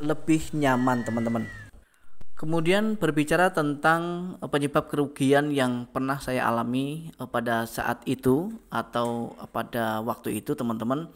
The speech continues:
itu tidak ada lain, tidak ada bukan, yaitu karena faktor, eh, tidak menguasai tentang, eh, manajemen pakan. Karena memang, eh, pada saat itu betul-betul kami akui bahwa kami dulu memang masih minim,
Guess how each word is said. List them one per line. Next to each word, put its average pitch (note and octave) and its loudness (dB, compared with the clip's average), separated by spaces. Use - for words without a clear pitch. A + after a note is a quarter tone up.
itu C#3+ -2
tidak D#3+ -2
ada C3+ 2
lain, C3+ 0
tidak B2 -6
ada A#2+ -4
bukan, D3+ -4
yaitu C#3 -6
karena B2 -6
faktor, B2+ -6
eh, B2 -8
tidak D3+ -4
menguasai C3 -2
tentang, C3+ -4
eh, B2+ -4
manajemen B2+ -4
pakan. A2+ -2
Karena D#3+ 2
memang, F#3+ -2
eh, E3 2
pada D3+ 6
saat D#3 4
itu D#3 2
betul-betul C#3+ 0
kami C#3 2
akui C#3+ 0
bahwa B2 0
kami C#3+ 4
dulu C#3+ 2
memang D3+ 0
masih C3+ -2
minim, D3+ 2